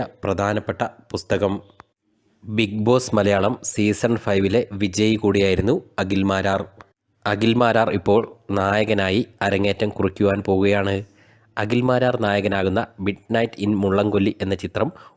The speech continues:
ഓഗസ്റ്റിൽ റിലീസാകുമെന്ന് റിപ്പോർട്ടുകൾ വരുന്നു. സ്റ്റാർ ഗേറ്റ് പ്രൊഡക്ഷൻസിൻ്റെ ബാനറിൽ പ്രസീജ് കൃഷ്ണ നിർമ്മിച്ച്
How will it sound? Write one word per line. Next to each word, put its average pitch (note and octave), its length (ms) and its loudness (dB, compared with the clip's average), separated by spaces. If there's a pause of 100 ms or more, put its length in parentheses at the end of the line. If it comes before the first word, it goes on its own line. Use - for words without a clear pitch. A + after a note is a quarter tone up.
(100)
ഓഗസ്റ്റിൽ G#3 640 2
റിലീസാകുമെന്ന് G2+ 840 0 (180)
റിപ്പോർട്ടുകൾ G2 500 -2 (100)
വരുന്നു. G2+ 360 0 (800)
സ്റ്റാർ B2 500 0
ഗേറ്റ് A#2+ 360 0
പ്രൊഡക്ഷൻസിൻ്റെ G2+ 720 0
ബാനറിൽ F#2+ 360 0 (240)
പ്രസീജ് A#2+ 500 0
കൃഷ്ണ - 260 -2
നിർമ്മിച്ച് F#2+ 420 -2